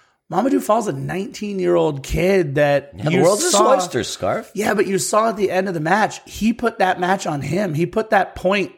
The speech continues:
Speaker 1: that we could have got back from Carson on him. And I just, I feel for the kid. I love the kid, and I appreciate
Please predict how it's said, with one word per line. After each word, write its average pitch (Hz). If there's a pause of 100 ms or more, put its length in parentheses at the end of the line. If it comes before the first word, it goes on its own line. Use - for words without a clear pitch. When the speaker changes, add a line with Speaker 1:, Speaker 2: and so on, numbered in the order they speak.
(140)
Speaker 1:
that -
we 156
could 180
have 170
got 151
back 151
from 156
Carson 156 (520)
on 151
him. 143
And 151
I 156
just, 190 (360)
I 143
feel 190
for 190
the 180
kid. 175
I 139
love 151
the 156
kid, 147
and 143
I 135
appreciate 147